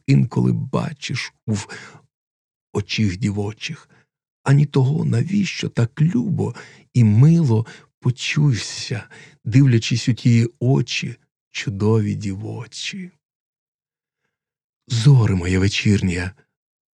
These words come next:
загукнув Андрій, упившись чарів любощів, чого тобі треба?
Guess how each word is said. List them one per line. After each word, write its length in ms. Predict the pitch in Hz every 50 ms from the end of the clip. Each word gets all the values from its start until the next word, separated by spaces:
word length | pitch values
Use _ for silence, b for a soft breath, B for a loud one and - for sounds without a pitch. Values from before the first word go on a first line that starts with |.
| _ _
загукнув 520 | - - 104 98 98 - - 120 110 107
Андрій, 480 | 104 104 101 95 104 104 98 92 95 b b b b b b b b b b b _
упившись 580 | - 131 110 - - 120 110 - - 123 113 -
чарів 320 | - - 113 107 113 107
любощів, 560 | 104 123 139 143 135 113 - - - - 101 B B B B B B _
чого 280 | - - 160 139 139 139
тобі 220 | - 123 110 117
треба? 520 | 113 - - 98 90 87 85 - 104 -